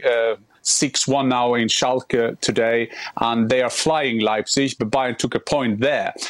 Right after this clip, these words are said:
I mean, I think that the problem with Bayern at the moment is their own expectation. I always said that the only team that can beat Bayern is Bayern itself,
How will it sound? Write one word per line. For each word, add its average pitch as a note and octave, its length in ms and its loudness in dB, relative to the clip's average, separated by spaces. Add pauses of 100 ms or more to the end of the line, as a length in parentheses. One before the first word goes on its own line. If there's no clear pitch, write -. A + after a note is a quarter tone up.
(300)
I C#3 80 0
mean, F3+ 200 0
I F3 80 0
think A#3 220 0
that D#3+ 180 0
the D3 80 2
problem G#3 420 0
with C#3+ 220 0
Bayern E3 420 2
at D3+ 200 -2
the D3+ 80 0
moment C#3+ 340 2
is C#3+ 300 -2
their C3 320 4
own D3+ 320 2
expectation. C3 960 0
I C3 140 0
always D#3 380 2
said C#3 180 0
that A#2+ 100 -2
the C3+ 120 2
only D#3+ 280 2
team D3+ 240 2
that B2+ 140 2
can B2 120 0
beat D3 360 0
Bayern A#2 260 2
is B2+ 100 0
Bayern A#2 460 0
itself, A2+ 600 0